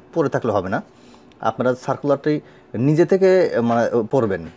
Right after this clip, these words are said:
তো বন্ধুরা, আমি সার্কুলারের লিংক আমার ভিডিও ডেসক্রিপশনে আমি দিয়ে দিয়েছি, ওইখান থেকে আপনারা লিঙ্কে ক্লিক করলে সার্কুলারটি পেয়ে যাবেন, কোনো সমস্যা নেই। তো দেখতে পাচ্ছেন এখানে আকর্ষণীয় বেতনে ড্রাইভার নিয়োগ।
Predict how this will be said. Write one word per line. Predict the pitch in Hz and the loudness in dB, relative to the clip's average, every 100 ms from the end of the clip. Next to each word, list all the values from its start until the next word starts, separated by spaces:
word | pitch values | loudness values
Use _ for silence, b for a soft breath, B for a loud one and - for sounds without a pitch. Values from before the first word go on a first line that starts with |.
| - | -6
তো | |
বন্ধুরা, | 117 127 123 | -4 -2 -2
আমি | 92 135 | -2 -2
সার্কুলারের | 127 143 156 147 | -2 -4 -2 2
লিংক | 123 151 156 | 2 2 0
আমার | 127 | -2
ভিডিও | 113 113 | 0 0
ডেসক্রিপশনে | 107 - 127 120 | -2 -4 -6 -4
আমি | 107 | -4
দিয়ে | 101 101 | -4 -4
দিয়েছি, | 98 110 117 185 240 B B | -2 -4 -2 -4 -6 B B
ওইখান | 127 139 | -4 -2
থেকে | 135 135 | -2 -4
আপনারা | - 113 | -4 -2
লিঙ্কে | 110 120 | -2 -4
ক্লিক | 127 135 143 | -6 -6 -6
করলে | 147 151 | -6 -6
সার্কুলারটি | - 98 87 92 | -6 -8 -8 -8
পেয়ে | 90 113 | -6 -4
যাবেন, | 92 82 78 - B B B | -4 -8 -12 -20 B B B
কোনো | 95 | -14
সমস্যা | 92 95 87 87 | -12 -12 -10 -12
নেই। | 78 76 B B B - | -14 -16 B B B -8
তো | |
দেখতে | 107 131 160 | -4 -2 0
পাচ্ছেন | 143 156 131 | 0 0 -4
এখানে | 143 135 | -2 -4
আকর্ষণীয় | - 101 165 160 - 165 165 160 160 | -6 -8 -8 -8 -8 -8 -6 -4 -2
বেতনে | 131 123 120 117 110 | -2 -2 -2 -2 -4
ড্রাইভার | 92 107 110 104 92 | -4 -2 0 -2 -4
নিয়োগ। | 104 107 | -2 -4